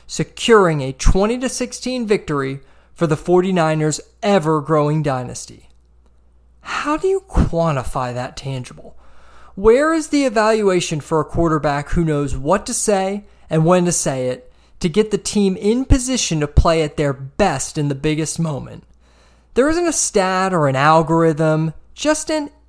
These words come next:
it factor. The it factor that creates a field general. The it factor that makes Joe Montana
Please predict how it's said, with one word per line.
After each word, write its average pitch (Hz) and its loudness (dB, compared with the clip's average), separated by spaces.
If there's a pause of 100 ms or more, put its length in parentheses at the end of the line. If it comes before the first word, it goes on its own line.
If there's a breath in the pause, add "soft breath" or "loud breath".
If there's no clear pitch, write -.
it 214 4
factor. 123 -12 (600)
The 208 -2
it 302 0
factor 151 -2
that 156 -4
creates 190 0
a 202 -4
field 208 2
general. 123 -8 (420)
The 214 -4 (140)
it 277 -2
factor 147 -6
that 147 -4
makes 160 -6
Joe 185 0
Montana 190 2